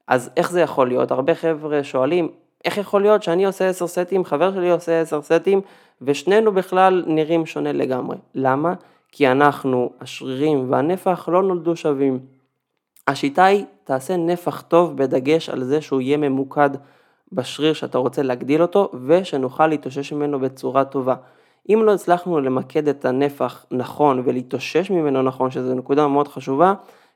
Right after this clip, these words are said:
כנראה שאנחנו סתם יורים כדורים לכל עבר.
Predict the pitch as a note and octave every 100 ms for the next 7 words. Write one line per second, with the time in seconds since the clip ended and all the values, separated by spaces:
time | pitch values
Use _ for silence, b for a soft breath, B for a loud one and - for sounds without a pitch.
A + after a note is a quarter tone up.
0 | - C#3 D3+ G#3 G#3+ F#3+ E3 D3 - -
1 | E3 F3+ F3 b b b - C3+ C3+ E3
2 | E3 C#3 C3 C#3+ C#3+ C3 C3+ C3+ - C3+
3 | B2 -